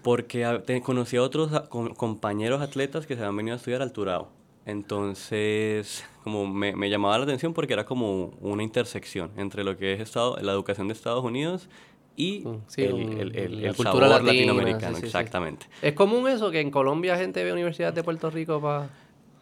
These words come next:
Speaker 1: Los atletas profesionales, muchos sí. Por ejemplo,
Speaker 2: Ah.
Speaker 1: Caterina Ibargüen, que fue la campeona olímpica y mundial de salto triple hasta estas olimpiadas,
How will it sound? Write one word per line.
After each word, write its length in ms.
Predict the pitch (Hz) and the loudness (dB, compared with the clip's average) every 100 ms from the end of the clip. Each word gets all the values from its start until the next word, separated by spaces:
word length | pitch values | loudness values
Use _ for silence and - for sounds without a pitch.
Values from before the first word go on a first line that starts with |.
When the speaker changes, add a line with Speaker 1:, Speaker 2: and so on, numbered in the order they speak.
| - - | -18 -2
Speaker 1:
Los 260 | 113 113 110 | 4 6 4
atletas 380 | 98 104 - | 2 0 0
profesionales, 520 | 127 135 117 101 113 139 | -4 -4 -2 -2 0 0
muchos 440 | 104 101 110 131 | 0 0 -2 -8
sí. 160 | - 160 151 - | -8 -10 -12 -4
Por 120 | 113 110 | 2 4
ejemplo, 300 | 104 95 101 | 2 0 0
Speaker 2:
Ah. 20 | |
Speaker 1:
Caterina 400 | 104 92 101 95 | -2 0 0 2
Ibargüen, 480 | 95 95 110 170 185 | 4 4 4 -2 -4
que 260 | - 104 | 0 0
fue 160 | 98 95 | 0 0
la 140 | 98 | 0
campeona 440 | 120 123 101 92 98 | -2 -2 0 0 0
olímpica 400 | 110 117 120 127 | 0 -2 -2 0
y 40 | |
mundial 440 | 110 98 92 95 95 | 2 2 2 2 4
de 120 | 113 | 2
salto 340 | 131 127 117 107 | 2 0 -2 -2
triple 340 | 107 104 127 | -2 -2 -6
hasta 280 | 131 - 95 | -6 -4 -4
estas 200 | - 110 | -4 -2
olimpiadas, 720 | 117 98 92 107 160 160 | -2 -2 0 0 0 -6